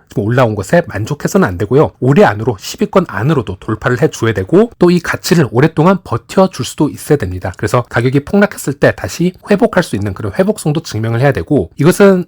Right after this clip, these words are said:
이전 영상에서도 자주 말씀드린 스트레스 테스트를 거쳐서 여러 가지 회복성을 증명하는 게 필요하다, 또는 이런 것을 역사성이라고도 얘기할 수 있는데 파이 네트워크는 시간을 좀 더 보내면서 역사성이 있음을 증명을 해야 되는 단계가 필요하다, 필수적이다,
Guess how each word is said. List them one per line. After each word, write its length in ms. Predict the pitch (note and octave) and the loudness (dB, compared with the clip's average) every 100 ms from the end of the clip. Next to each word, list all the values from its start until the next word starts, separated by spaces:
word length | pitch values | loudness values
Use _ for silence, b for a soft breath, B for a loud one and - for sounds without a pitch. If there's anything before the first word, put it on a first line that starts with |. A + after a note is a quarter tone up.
| - | -4
이전 240 | C#3 G3+ | 2 2
영상에서도 760 | C#3+ B2 D3+ - - D3 D3+ _ | 2 0 -2 -2 0 0 0 _
자주 240 | - - D#3 | -10 -4 -4
말씀드린 540 | B2 - C3 G2 B2 - | -4 -4 -4 -4 -6 -8
스트레스 560 | - - G#3+ - G3+ | -8 2 2 2 -4
테스트를 480 | - G#3 - - E3 | 0 -2 -2 -2 0
거쳐서 520 | E3 G#2 - G#2+ B2 - | 0 -6 -6 -2 -2 -2
여러 100 | A2 | -2
가지 180 | G#2+ A#2 | -2 -2
회복성을 440 | E3+ F3 - C#3+ | -2 -2 0 0
증명하는 480 | E3 - B2+ B2 G#2 | 0 -2 -2 0 -2
게 100 | A2 | -4
필요하다, 640 | - - F#3+ A2+ - F#2+ - | -4 -2 0 0 -4 -14 0
또는 340 | G3+ F3 C#3+ F#3+ | 4 4 4 0
이런 160 | B2+ D3 | 0 0
것을 200 | C#3+ A#2+ | 0 -4
역사성이라고도 800 | F#2+ - E3+ F#3 F3 D3 C#3 A#2+ | -4 -2 -2 0 2 2 0 -4
얘기할 220 | F2+ G#2+ | -2 -4
수 140 | - | -4
있는데 360 | G2+ G2 C#3 G2 - | -6 -2 -2 -2 -2
파이 180 | - A3 | 2 2
네트워크는 480 | G#2+ - - C3+ | 2 -4 -4 -4
시간을 420 | G#2+ - G3 F#3 F3 | -4 0 2 2 0
좀 180 | F3 | -2
더 140 | E3+ E3+ | -2 -2
보내면서 560 | A2 B2 G#2+ F#2+ E3 - | -2 -2 -2 0 -2 -2
역사성이 600 | G2 - F3 - D#3 D#3 | -4 0 0 2 0 0
있음을 440 | A2 - - G#2 A2+ | -4 -10 -6 -4 -6
증명을 440 | - B2 C3+ D3+ | -6 -2 0 0
해야 80 | D#3+ | 0
되는 220 | C3 C#3 | 0 -2
단계가 460 | - F#2+ G2 C#3+ - | -4 -6 0 0 0
필요하다, 500 | - G3+ F3 G2 - | -4 2 2 0 -10
필수적이다, 560 | - F3 - G2+ F2 | -12 -10 -8 -8 -10